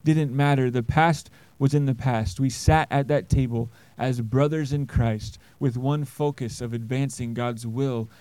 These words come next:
in our lives and in the lives around us. And just like us today, this morning, we have different pasts. People who walk through these doors will come in that look different than us, have lived different than us. We all have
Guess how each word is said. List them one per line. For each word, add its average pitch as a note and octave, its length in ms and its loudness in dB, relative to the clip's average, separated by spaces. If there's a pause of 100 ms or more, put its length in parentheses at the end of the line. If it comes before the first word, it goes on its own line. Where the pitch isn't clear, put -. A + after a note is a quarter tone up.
(140)
in C3 140 -2
our A#2+ 120 -2
lives C3 560 -2 (220)
and A#2+ 100 -4
in B2 100 0
the A#2+ 100 -2
lives A#2+ 320 0
around A2+ 340 0
us. - 520 -12 (760)
And D#3+ 140 2
just F#3 260 2
like G3 240 4
us F#3 240 6
today, F3+ 340 4
this F3+ 280 0
morning, E3+ 380 0
we F3+ 160 4
have F3+ 320 2 (300)
different F3 500 0
pasts. - 760 -8 (260)
People G3+ 360 4
who F#3 260 4 (200)
walk F#3+ 380 6
through F#3+ 180 2
these F3 240 0
doors F3+ 400 2
will F3+ 120 2
come F#3 280 -2
in F#3+ 180 -4 (200)
that F3+ 220 4
look F3 340 0
different F#3 480 2
than D#3 160 -4
us, D3+ 240 -6
have F3+ 220 2
lived F3+ 340 0 (220)
different F#3 480 4
than D#3+ 160 0
us. D3 340 -2 (180)
We G3 220 4
all G#3 340 8
have F#3+ 320 4